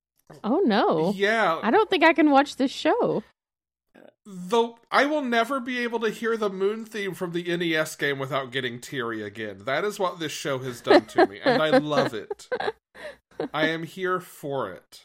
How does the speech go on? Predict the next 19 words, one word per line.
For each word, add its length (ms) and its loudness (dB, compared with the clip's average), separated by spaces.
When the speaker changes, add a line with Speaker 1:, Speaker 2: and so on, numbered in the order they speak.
Speaker 2:
Uh, 680 -4
it 120 -8
is 140 -8
very 380 -2
good. 500 -6
Strongly 560 -4
recommend. 640 -8
I 140 -4
know 180 -4
I 80 0
talked 300 -6
about 180 -6
it 100 -12
last 340 -10
week, 200 -14
but 180 -10
here 240 -10
we 220 -10
are. 320 -8